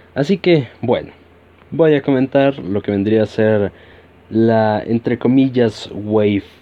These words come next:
tres. El primero de la lista vendría a ser Drift, clase Deluxe de Transformers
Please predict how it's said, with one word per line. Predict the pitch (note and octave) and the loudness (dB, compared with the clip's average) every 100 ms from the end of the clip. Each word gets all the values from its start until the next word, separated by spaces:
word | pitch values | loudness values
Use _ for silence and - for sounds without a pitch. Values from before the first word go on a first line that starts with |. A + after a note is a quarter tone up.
| _ | _
tres. | - A2+ - - - - - _ _ _ _ - - _ - - - - - - - - _ _ _ | -6 -6 -6 -14 -18 -20 -20 _ _ _ _ -20 -20 _ -20 -20 -20 -20 -20 -20 -20 -20 _ _ _
El | C3 D3 | -2 2
primero | F#3+ B3 A#3 G#3 B2+ - - A2+ | 4 4 4 2 0 -10 -10 -4
de | B2 | 0
la | B2+ | 2
lista | D3 E3+ - A2 G#2+ | 4 2 0 0 2
vendría | G2+ G2 G2+ A2+ A2+ | 0 -2 0 2 4
a | |
ser | G#2 - G#2 G2+ | 2 -2 -4 0
Drift, | D3 A3 - - - - - - | 2 2 0 -8 -20 -20 -10 0
clase | B2 B2 - A2+ G#2 | 2 2 0 -2 0
Deluxe | G#2 G#3 A3 - - - - - | 2 2 0 -6 -20 -20 -20 -4
de | A2 | -2
Transformers | A2 G#2+ G#2+ - A2+ G#2+ G2+ - | 0 0 -2 -2 0 2 0 -4